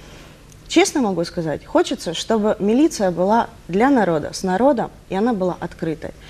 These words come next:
Чтобы не, мы не говорили только про то количество Д Т П, э, плохих сотрудников и все остальное, чтобы мы видели хорошее,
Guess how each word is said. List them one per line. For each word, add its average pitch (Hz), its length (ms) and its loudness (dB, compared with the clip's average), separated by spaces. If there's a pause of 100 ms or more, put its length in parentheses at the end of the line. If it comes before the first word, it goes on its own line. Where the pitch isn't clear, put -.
(160)
Чтобы 262 280 2
не, 320 200 4
мы 285 160 6
не 330 100 6
говорили 320 480 4
только 262 380 0
про 240 180 0
то 262 140 2
количество 247 560 0
Д 220 120 -2
Т 240 140 -2
П, 285 500 4
э, 196 320 4
плохих 220 320 0
сотрудников 202 680 0
и - 20 -2
все 214 160 -6
остальное, 320 480 2 (500)
чтобы 294 360 4
мы 294 180 6
видели 233 380 2
хорошее, 202 680 0